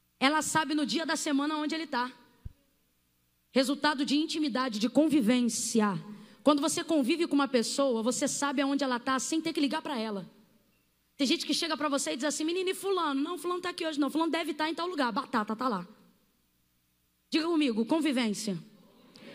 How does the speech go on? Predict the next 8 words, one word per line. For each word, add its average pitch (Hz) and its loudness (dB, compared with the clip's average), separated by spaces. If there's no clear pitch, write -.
E 254 12
intimidade. 226 2
Diga 311 6
de 285 6
novo: 240 6
convivência 285 4
e 254 8
intimidade. 220 2